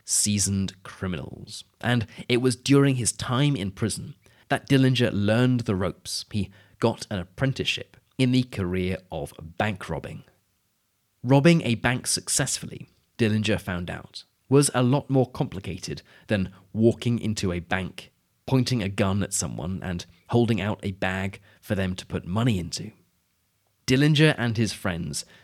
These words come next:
studied bank robbing techniques that had been pioneered by an ex-Prussian army officer called Hermann Lahm. Lahm's techniques involved meticulous, very careful planning. You would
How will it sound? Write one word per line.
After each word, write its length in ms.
studied 640
bank 300
robbing 380
techniques 720
that 160
had 160
been 180
pioneered 760
by 120
an 200
ex-Prussian 920
army 320
officer 520
called 200
Hermann 460
Lahm. 420
Lahm's 460
techniques 600
involved 580
meticulous, 920
very 260
careful 540
planning. 440
You 140
would 180